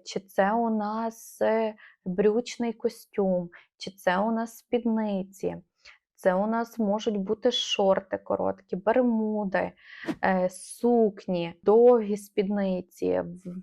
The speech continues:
вон також можемо обирати в різних довжинах. Це все дуже класно буде поєднюватися з такими білими базовими кедами. Такий один важливий, е, момент, і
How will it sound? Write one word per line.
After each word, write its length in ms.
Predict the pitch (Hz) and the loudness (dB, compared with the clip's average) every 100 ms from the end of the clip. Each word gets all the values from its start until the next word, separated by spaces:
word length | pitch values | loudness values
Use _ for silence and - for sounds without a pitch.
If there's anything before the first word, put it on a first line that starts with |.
| - | -14
вон 340 | 190 185 190 190 | -10 -4 -2 -2
також 480 | - 202 196 202 214 | 0 0 0 -4 -2
можемо 560 | 196 202 220 202 190 | -2 -2 -2 -2 -2
обирати 540 | 185 196 196 196 202 190 | -2 -2 -2 -4 -6 -8
в 140 | 185 | -6
різних 380 | 190 220 233 233 | -2 -2 -4 -6
довжинах. 720 | 220 220 - 202 190 180 - - - - - | -4 -6 -8 -8 -8 -10 -12 -20 -18 -18 -12
Це 120 | - | -6
все 340 | 208 - 226 262 | -6 0 2 2
дуже 400 | 202 214 214 214 | 2 0 0 -4
класно 560 | - 196 185 190 196 196 | -6 -2 0 -2 -4 -10
буде 340 | 190 208 202 | -4 -2 -2
поєднюватися 880 | 202 196 190 190 208 208 190 190 185 | -4 -4 -4 -2 -2 -4 -6 -6 -8
з 20 | |
такими 540 | - - - 208 190 190 - _ _ | -8 -12 -6 -2 -2 -4 -10 _ _
білими 640 | 180 190 240 240 214 202 196 - _ | -6 0 2 2 0 -6 -8 -16 _
базовими 920 | 175 175 190 208 202 196 196 190 190 190 - _ - | -2 4 4 2 -4 -6 -4 -4 -4 -8 -20 _ -2
кедами. 520 | 220 196 180 175 - - - | 4 4 2 -4 -10 -14 0
Такий 420 | 214 226 233 214 | 2 6 6 6
один 320 | 208 196 214 | 2 2 0
важливий, 720 | 202 202 196 202 196 196 190 190 | 0 -2 0 -2 2 0 -2 -4
е, 520 | - - - - - - - 202 208 _ _ _ _ _ 208 | -4 -2 -2 -2 -4 -6 -12 -18 -20 _ _ _ _ _ -2
момент, 720 | 202 208 202 262 339 349 220 | 0 2 2 2 0 -2 -4
і 240 | 202 190 | -4 -4